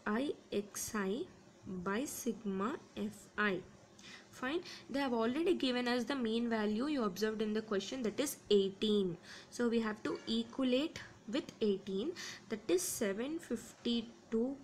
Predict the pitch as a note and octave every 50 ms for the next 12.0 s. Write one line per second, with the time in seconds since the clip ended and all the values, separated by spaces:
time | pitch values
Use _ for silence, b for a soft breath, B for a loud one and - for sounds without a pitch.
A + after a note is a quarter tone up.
0 | - - A3+ A3 G#3+ A#3+ C4 - - - - - - G3+ G#3 G3+ G3 G3 G3 G3
1 | - - A3+ A#3 A#3 - - - - - - - - - G3 G3 A3 C#4 - -
2 | - - B B B B B B B B B F#3+ F#3 - G3+ F#3+ G3 B3 D#4+ F4
3 | - - - - - - - G#3+ G#3 G#3 - - - - B3 A#3+ A#3 - - -
4 | - - G#3+ G#3 A#3 C#4 C4 - - - G#3+ G#3 G#3 C4 C4+ - - - - -
5 | G#3+ F#3+ F#3+ - - - - - - - - - B B B B B B B B
6 | A3+ A#3+ A#3 - E4 F#4 F4+ B B B B B B B - - A#3+ A3+ A3+ G#3
7 | - - - A3+ A#3 A#3+ A3+ A3+ A#3+ A#3+ B3 B3 C4 C#4+ - - - - A#3+ B3+
8 | A#3+ - - D#4 E4 D#4 - - C#4 A#3+ A3+ A3+ A#3+ A#3 A3 G#3 G3+ G#3+ G#3 G#3
9 | G#3+ G#3 G#3+ B3+ C#4+ C#4 B3 A3+ A3 A3+ G#3 G3+ G3+ A3+ A3+ B3 - - - -
10 | - A3+ G#3 G#3 A3+ A3+ - A3 G#3+ G3+ G3 G3 G3 G#3 G3+ - G#3 G#3 A#3 G#3
11 | A3 G3+ G3+ G3 F#3+ G3 G#3 G#3+ G3+ G3 F3+ F3 F3+ F#3 F3+ F3 F3+ - - -